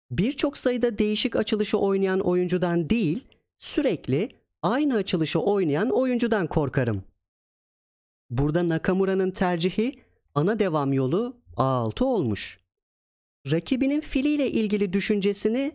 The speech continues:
hemen görmek istiyor. Piyon yapısını zayıflatmak için fil alır C altı mı, yoksa fil çiftine, İspanyol filine saygı duyarak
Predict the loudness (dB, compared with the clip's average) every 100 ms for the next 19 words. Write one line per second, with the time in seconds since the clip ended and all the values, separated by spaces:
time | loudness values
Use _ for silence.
0 | -4 -2 0 0 2 2 2 0 -2 -2
1 | -2 -2 -4 _ _ _ _ _ _ _
2 | -2 0 0 0 0 2 2 2 0 0
3 | 0 0 -2 -2 0 0 0 -4 -4 -2
4 | 0 0 0 0 0 0 -2 0 0 0
5 | -2 -6 _ _ _ -2 -2 0 0 0
6 | 0 -6 _ _ _ -2 0 0 -2 0
7 | 0 0 -2 -6 _ _ -4 -4 -2 0
8 | 0 0 0 0 2 0 0 0 0 0
9 | 0 2 0 -2 -6 -16